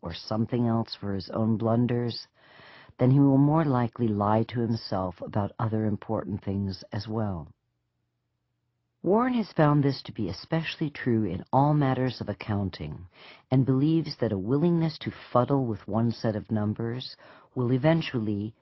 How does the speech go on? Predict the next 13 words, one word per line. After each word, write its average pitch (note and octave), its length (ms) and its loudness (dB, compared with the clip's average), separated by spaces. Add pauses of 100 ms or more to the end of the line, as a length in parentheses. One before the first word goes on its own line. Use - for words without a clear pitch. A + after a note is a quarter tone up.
(120)
lead A2+ 320 0
to A#2+ 140 -2
a A2+ 60 2
willingness A2+ 640 0
to G#2 120 -4
misrepresent G#2 1000 -4 (120)
all F#2+ 200 -6
the F2+ 120 -10
numbers. F2 640 -10 (840)
Or, B2+ 440 0 (100)
as A2 160 -4
Warren A#2 380 2
says, G#2 500 -4